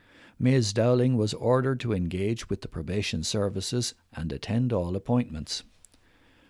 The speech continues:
Judge Carthy said she was very concerned about the facts of the Oak Lawns charges.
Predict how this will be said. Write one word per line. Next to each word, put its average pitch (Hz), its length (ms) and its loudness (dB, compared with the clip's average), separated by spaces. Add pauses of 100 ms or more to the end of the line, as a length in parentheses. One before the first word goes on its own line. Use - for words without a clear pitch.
(120)
Judge 90 320 -6
Carthy 101 400 0
said 120 300 0 (200)
she - 240 -2
was 147 220 0
very 120 260 2
concerned 139 540 2
about 90 220 0
the 120 100 -2
facts - 420 -6
of 98 100 -4
the 107 140 -2
Oak 98 260 -2
Lawns 90 420 -2
charges. 113 580 -2